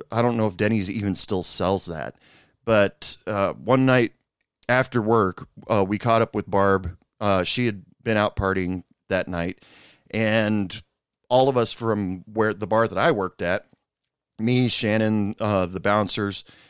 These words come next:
and I think one of the servers joined us too. We all went to Denny's just for a nightcap, you know, sit, B S, get a little food in our system, because as bartenders and servers, we really don't get a lot of time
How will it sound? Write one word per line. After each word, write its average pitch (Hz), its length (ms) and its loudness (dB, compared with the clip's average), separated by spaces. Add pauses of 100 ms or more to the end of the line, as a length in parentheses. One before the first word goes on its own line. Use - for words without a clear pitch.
(200)
and 107 360 0
I 95 140 -2
think 123 280 -4
one 113 120 0
of 101 60 -4
the 95 60 -6
servers 95 360 -4
joined 90 280 -2
us 85 180 -4
too. 87 360 -2 (880)
We 117 200 4
all 123 160 6
went 123 260 2 (320)
to 107 180 -2
Denny's 123 720 -2
just - 340 -4
for 113 160 2
a 127 40 2
nightcap, 131 480 -2 (100)
you 117 80 -10
know, 90 200 -6 (320)
sit, - 380 -2
B 104 160 0
S, 104 380 0 (460)
get 107 120 -2
a 113 40 -4
little 113 160 0
food 123 260 -4
in 107 80 -2
our 92 80 -4
system, 110 360 -4
because 104 380 -2 (1120)
as 170 180 2
bartenders 139 480 2
and 107 100 -2
servers, 120 340 -2
we 151 140 0
really 117 320 0
don't 101 280 -2
get 104 160 2
a 92 40 -2
lot 92 220 0
of 80 120 -8
time 92 440 -2